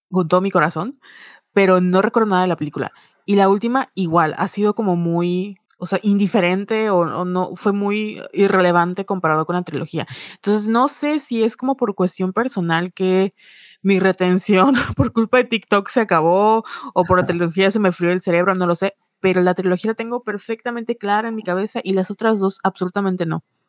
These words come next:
Speaker 1: Y sí me da penita
Speaker 2: Mm.
Speaker 1: porque, pues, es una buena, o sea, es una buena saga, no sé si es saga llamarle, una buena franquicia, pero no
Speaker 2: Pero
Speaker 1: recuerdo las últimas dos.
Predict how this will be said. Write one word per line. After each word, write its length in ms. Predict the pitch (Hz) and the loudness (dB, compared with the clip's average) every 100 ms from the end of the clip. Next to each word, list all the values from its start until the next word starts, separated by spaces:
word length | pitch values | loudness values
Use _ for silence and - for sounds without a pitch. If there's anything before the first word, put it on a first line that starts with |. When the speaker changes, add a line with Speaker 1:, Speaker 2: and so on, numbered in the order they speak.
| _ - - - | _ -18 -16 -4
Speaker 1:
Y 120 | 202 | 0
sí 80 | 208 | 2
me 100 | 254 | 4
da 80 | 254 | 4
penita 400 | 220 180 170 156 | 4 2 2 0
Speaker 2:
Mm. 40 | |
Speaker 1:
porque, 720 | 127 160 - 151 147 147 - - _ | 0 -4 -2 0 2 0 -4 -12 _
pues, 160 | 180 180 | -2 2
es 200 | 190 - | 2 0
una 280 | 202 220 220 | 0 4 4
buena, 500 | 185 175 170 165 - | 4 2 2 2 -2
o 80 | 175 | -6
sea, 100 | 185 | -6
es 160 | 175 - _ - | -6 -12 _ -4
una 160 | 190 | 0
buena 220 | 202 190 196 | 2 2 0
saga, 540 | - 160 165 170 165 _ - | 0 0 2 0 -2 _ -6
no 100 | 180 | -4
sé 100 | 233 | 0
si 80 | 240 | 0
es 80 | |
saga 360 | - 170 156 170 - - - - - | 2 2 2 0 -6 -20 -20 -16 -2
llamarle, 440 | 170 160 156 147 | 0 2 2 2
una 160 | 151 165 | 2 2
buena 160 | 170 170 | 2 0
franquicia, 520 | 151 160 170 - - _ _ _ _ _ _ | -2 -6 -8 -12 -16 _ _ _ _ _ _
pero 280 | 185 170 170 | 2 2 2
no 260 | 175 175 | 2 2
Speaker 2:
Pero 140 | 165 170 | 2 2
Speaker 1:
recuerdo 260 | 180 185 | 2 0
las 160 | 196 180 | 0 -2
últimas 320 | 170 190 180 | -2 -2 -2
dos. 340 | - - - | -4 -8 -12